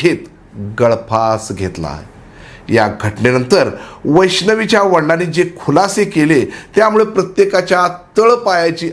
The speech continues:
आग मस्तकात गेली. दोन हजार तेवीस साली वैष्णवी आणि शशांक हगावणे यांचा प्रेम विवाह सुसगावच्या आलिशान लॉन्समध्ये पार पडला.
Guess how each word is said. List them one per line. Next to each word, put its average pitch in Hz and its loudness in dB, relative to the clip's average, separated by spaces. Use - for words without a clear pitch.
आग 135 2
मस्तकात 127 -2
गेली. 87 -10
दोन 240 6
हजार 233 2
तेवीस 180 0
साली 185 0
वैष्णवी 196 2
आणि 185 0
शशांक 160 -2
हगावणे 147 0
यांचा 123 0
प्रेम 233 4
विवाह 170 0
सुसगावच्या 196 0
आलिशान 175 -2
लॉन्समध्ये 135 0
पार 117 -2
पडला. 92 -8